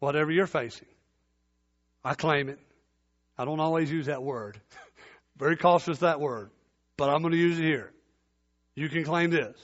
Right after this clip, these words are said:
Whatever it is you're going through, Romans eight twenty-eight, it's for my good. It's for God's glory. It's for God's glory.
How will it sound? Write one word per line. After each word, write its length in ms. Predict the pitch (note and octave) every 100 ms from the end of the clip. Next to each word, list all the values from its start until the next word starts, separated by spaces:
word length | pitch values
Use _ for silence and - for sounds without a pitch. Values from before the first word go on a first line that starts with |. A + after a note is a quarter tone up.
| _ _ _ _ _ _ _
Whatever 360 | B2+ D3 E3+ G#3
it 80 | A3+
is 120 | G#3+
you're 140 | B3+
going 300 | A3+ A3+ E3+
through, 340 | D3+ D3 C#3 C3 _ _ _ _ _ _ _ _ _ _ _ _ -
Romans 320 | C#3+ F3 E3+
eight 160 | F#3 F3+
twenty-eight, 500 | F#3 F3+ D3 C3 - _ _ _ _ _ _ _ -
it's 120 | C3+
for 200 | - D3+
my 180 | E3 F3
good. 340 | F3 E3 D3 - _ _ _ _ _ _ _ _ _
It's 140 | B2+ -
for 160 | C3+
God's 260 | B2+ C3 B2+
glory. 360 | C#3+ A2+ F#2 - _ _ _ _ _ _ _
It's 100 | _
for 100 | -
God's 240 | B2 B2 B2+
glory. 320 | B2+ A2 A2+